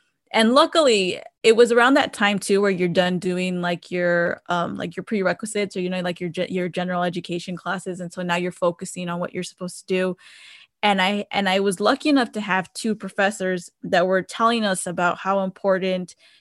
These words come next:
you know, the internet was gonna be and how important Twitter was gonna be and everything. So he was like, you know, "Write a blog or create whatever it is that you want to do."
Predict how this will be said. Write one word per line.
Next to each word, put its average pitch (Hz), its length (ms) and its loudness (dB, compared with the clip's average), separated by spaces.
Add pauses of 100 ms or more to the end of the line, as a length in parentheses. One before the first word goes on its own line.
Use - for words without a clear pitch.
(140)
you 180 100 -6
know, 180 180 -2
the 180 140 0
internet 233 360 2
was 180 140 -4
gonna 185 200 -4
be 185 200 -2
and 180 100 -2
how 180 180 -2
important 175 800 -6
Twitter 254 280 4
was 214 140 0
gonna 196 180 -4
be 196 400 -4 (460)
and 196 100 -2
everything. 190 420 -4
So 175 440 0
he 190 160 -4
was 175 100 -4
like, 175 160 -4
you 180 60 -6
know, 170 120 -6
"Write 202 240 2
a 220 60 0
blog 180 460 0
or 170 60 -8
create 202 380 -2
whatever 185 340 0
it 175 80 -4
is 180 120 -2
that 170 160 -4
you 180 320 -4
want 170 280 -6
to - 100 -14
do." 170 420 -4